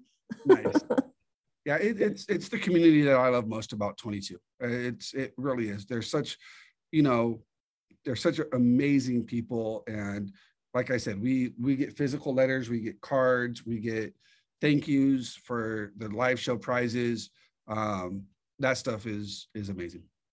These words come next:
Speaker 1: Yeah, I, I agree. The community, community is my favorite part, um, of this as well. And we've, we've gotten a couple notes. We got one from a young gun from our last X match, and it was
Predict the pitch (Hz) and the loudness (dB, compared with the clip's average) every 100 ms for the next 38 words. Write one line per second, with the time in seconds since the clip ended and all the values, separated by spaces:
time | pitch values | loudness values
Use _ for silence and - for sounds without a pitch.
0 | _ _ _ 170 170 - 175 170 170 - | _ _ _ -8 -8 -8 0 2 2 -2
1 | 180 165 156 147 160 180 170 160 147 160 | 2 2 0 -4 -2 0 2 2 0 0
2 | 175 _ _ _ _ _ _ 226 220 196 | -4 _ _ _ _ _ _ 4 8 8
3 | 180 180 165 170 170 170 - 170 151 - | 6 4 4 4 2 2 2 2 2 -2
4 | - 165 151 - 202 196 - 165 156 156 | -6 -4 -4 -4 -6 -6 -6 -4 -2 -4
5 | 160 147 147 151 160 175 170 160 - 175 | -6 -2 -2 -2 -4 -6 -6 -6 -6 -2
6 | 175 160 165 165 160 151 151 170 - _ | 2 2 2 -2 0 0 0 -2 -6 _
7 | _ _ - 165 147 - 165 151 156 156 | _ _ 2 2 2 0 2 4 4 0
8 | 156 151 151 147 147 156 156 - 151 151 | -2 -2 -2 -2 -2 -2 -2 -2 2 2
9 | 151 156 - 147 - 151 143 - 139 135 | 2 0 -4 -8 -4 -2 -2 -4 -4 -4